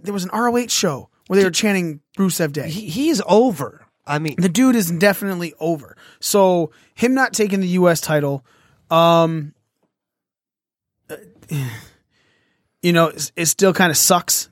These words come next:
Speaker 1: that he didn't take it, 'cause they could have worked it around in the Superstar Shakeup. I felt like he deserved it at Mania. I feel like there is so much that he is done that it's just,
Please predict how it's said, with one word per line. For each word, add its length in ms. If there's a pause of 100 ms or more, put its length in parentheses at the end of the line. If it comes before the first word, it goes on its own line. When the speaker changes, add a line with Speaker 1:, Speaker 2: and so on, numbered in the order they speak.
Speaker 1:
that 100
he 80
didn't 160
take 220
it, 180
'cause 200
they 120
could 200
have 120
worked 220
it 40
around 320
in 60
the 80
Superstar 400
Shakeup. 460
I 120
felt 360
like 120
he 120
deserved 420
it 180 (500)
at 160
Mania. 560 (640)
I 160
feel 300
like 540 (840)
there 220
is 100
so 300
much 420
that 120
he 320
is 340 (1900)
done 400
that 220
it's 160
just, 160